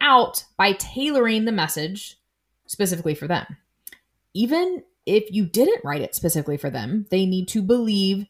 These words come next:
that you did. So the best way to do this is to use your ideal customer profile data, your I C Ps, to craft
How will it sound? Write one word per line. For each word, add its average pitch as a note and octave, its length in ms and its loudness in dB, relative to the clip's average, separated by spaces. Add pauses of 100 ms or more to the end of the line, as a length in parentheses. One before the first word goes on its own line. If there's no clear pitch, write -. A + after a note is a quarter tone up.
(160)
that D3+ 300 -2
you D3 320 -4 (260)
did. D#3+ 320 -2 (540)
So F#3 600 2
the E3+ 140 -4
best F#3+ 380 2
way G4 100 8
to F#4 80 8
do E3+ 140 2
this - 400 -4 (340)
is A3 240 2
to C4+ 140 0
use A3+ 500 -2
your E3+ 580 0
ideal D#3+ 440 0
customer G#3+ 460 -6
profile A#3+ 480 2
data, C#3+ 360 -2
your C3 240 -6
I C#3 140 -4
C D4 180 -4 (400)
Ps, - 140 -4 (320)
to A#3 220 -6
craft - 720 -2